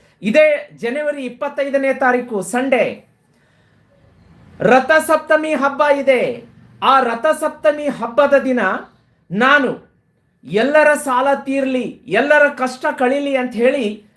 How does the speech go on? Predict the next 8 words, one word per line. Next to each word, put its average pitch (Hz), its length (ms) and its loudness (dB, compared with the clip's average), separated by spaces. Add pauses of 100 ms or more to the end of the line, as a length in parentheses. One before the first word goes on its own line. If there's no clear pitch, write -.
(100)
ಮಹಾಲಕ್ಷ್ಮಿ 294 840 0
ಯಾಗವನ್ನ 277 480 2
ಮಾಡಿಸ್ತಾ 269 460 0
ಇದ್ದೀನಿ. 254 520 -4 (680)
ಆ 247 120 2
ಮಹಾಲಕ್ಷ್ಮಿ 269 720 0
ಕುಬೇರ 262 380 2
ಯಾಗದಲ್ಲಿ 233 680 -2